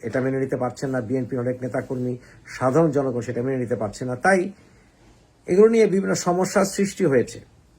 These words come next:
তাহলে আমি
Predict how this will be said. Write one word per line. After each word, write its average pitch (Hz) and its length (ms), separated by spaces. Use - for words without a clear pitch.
তাহলে 202 400
আমি 185 640